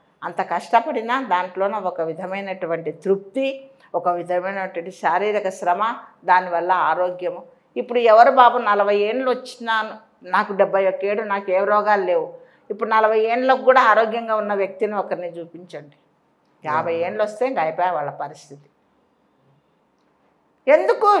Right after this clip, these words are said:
Speaker 1: ఇప్-, ఇప్పుడు మీరు ఒకవేళ ప్రయాణం చేస్తారేమో కానీ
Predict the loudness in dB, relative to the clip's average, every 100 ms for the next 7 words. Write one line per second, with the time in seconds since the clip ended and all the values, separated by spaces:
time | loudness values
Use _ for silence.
0 | 2 -4 -8 -20 -20 _ _ _ _ -14
1 | -14 -4 0 0 -2 0 4 4 2 -2
2 | 2 4 4 4 4 2 0 -2 2 2
3 | 4 4 2